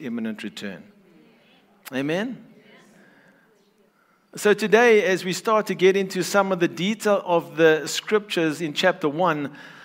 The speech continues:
I will still be setting some foundation for what we will be covering throughout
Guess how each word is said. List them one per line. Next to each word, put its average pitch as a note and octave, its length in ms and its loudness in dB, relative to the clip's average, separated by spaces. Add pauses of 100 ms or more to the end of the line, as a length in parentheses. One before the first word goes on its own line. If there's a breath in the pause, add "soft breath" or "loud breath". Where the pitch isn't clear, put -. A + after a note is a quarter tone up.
(260 loud breath)
I E3 80 2
will F3 160 2
still B3+ 260 -2
be A#3 140 -4
setting G#3 400 -2
some G#3+ 300 -2
foundation F3 680 2
for D#3+ 180 -6
what E3+ 260 0
we E3+ 140 -2
will E3 180 -2
be D3 140 -4
covering E3 420 -4
throughout C#3 640 -4